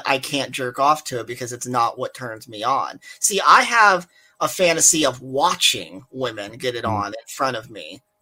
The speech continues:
Speaker 2: Right.
Speaker 1: That's
Speaker 2: Oh,
Speaker 1: my
Speaker 2: okay.
Speaker 1: fantasy. You know what I mean?
Speaker 2: Oh, see, I
Speaker 1: So
Speaker 2: have a totally different fantasy, so that, that, that works. Okay.
Speaker 1: Right,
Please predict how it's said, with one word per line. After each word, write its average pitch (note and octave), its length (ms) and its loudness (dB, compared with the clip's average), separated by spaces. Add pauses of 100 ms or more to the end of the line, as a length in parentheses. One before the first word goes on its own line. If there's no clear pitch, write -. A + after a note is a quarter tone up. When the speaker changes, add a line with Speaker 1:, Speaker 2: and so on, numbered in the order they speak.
(400)
Speaker 2:
Right. B2 580 -2 (160)
Speaker 1:
That's E3 220 4
Speaker 2:
Oh, E3 60 0
Speaker 1:
my E3 120 2
Speaker 2:
okay. D#3 300 -2
Speaker 1:
fantasy. C#3+ 680 -2 (240)
You D3 140 -2
know D3+ 80 4
what D3+ 100 4
I D3+ 40 0
mean? D#3+ 360 0
Speaker 2:
Oh, A#2 140 -2 (280)
see, D#3 140 6
I D3 100 10
Speaker 1:
So D#3+ 40 10
Speaker 2:
have D3+ 100 4
a B2+ 60 -2
totally C3 380 -2
different B2 420 0
fantasy, G2 500 -4
so - 180 -6
that, A2 260 2
that, A2 280 0
that G#2+ 220 -4
works. - 400 -8
Okay. - 240 -10
Speaker 1:
Right, F3+ 260 4